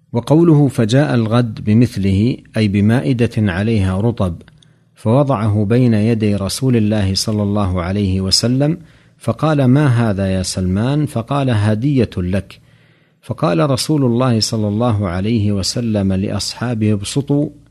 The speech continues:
يقال: "بسط يده إذا مدها، أي مدوا أيديكم فتناولوا منها." فلم يأمر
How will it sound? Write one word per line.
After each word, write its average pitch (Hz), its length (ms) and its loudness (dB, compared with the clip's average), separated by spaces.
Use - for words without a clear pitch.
يقال: 127 420 0
"بسط 107 480 -4
يده 110 640 -2
إذا 101 240 0
مدها، 80 560 -2
أي 117 120 2
مدوا 113 640 2
أيديكم 123 760 0
فتناولوا 104 800 -2
منها." 82 400 0
فلم 165 360 2
يأمر 135 420 2